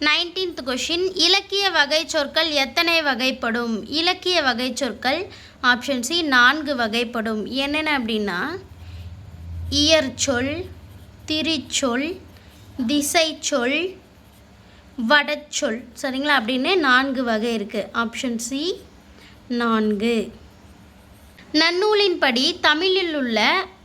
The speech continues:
ஓரெழுத்து ஒரு மொழிகளின் எண்ணிக்கை நாற்பத்தி இரண்டு. சரிங்களா? ஓரெழுத்து ஒரு மொழியினுடைய எண்ணிக்கை நாற்பத்தி இரண்டு. அதுல நெடில் நாற்பது, குறில் வந்து ரெண்டு இருக்கு.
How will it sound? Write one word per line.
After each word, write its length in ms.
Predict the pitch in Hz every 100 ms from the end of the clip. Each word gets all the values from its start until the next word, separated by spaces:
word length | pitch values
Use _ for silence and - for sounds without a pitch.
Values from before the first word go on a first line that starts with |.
| -
ஓரெழுத்து 500 | 311 370 403 381 339
ஒரு 200 | 294 269
மொழிகளின் 520 | 262 254 240 254 302
எண்ணிக்கை 640 | 277 247 262 202 226 302
நாற்பத்தி 460 | 294 262 277 320 262
இரண்டு. 420 | 277 247 220 214 240
சரிங்களா? 320 | 247 240 294
ஓரெழுத்து 640 | 277 269 302 311 294 294
ஒரு 240 | 285 254 269
மொழியினுடைய 580 | 262 254 240 226 220
எண்ணிக்கை 580 | 220 247 269 269 233 339
நாற்பத்தி 520 | 320 240 240 240 262 -
இரண்டு. 800 | 302 254 226 208 202 226 240 - - - -
அதுல 460 | 277 262 269 269 339
நெடில் 600 | 294 277 277 311 349 554 - - - -
நாற்பது, 1120 | 247 240 240 269 262 - 233 202 247 320 415 - - - - - - - - - - - - - -
குறில் 420 | - 349 370 381 285
வந்து 440 | 247 247 339 381
ரெண்டு 360 | 269 247 233 214
இருக்கு. 400 | 208 - 233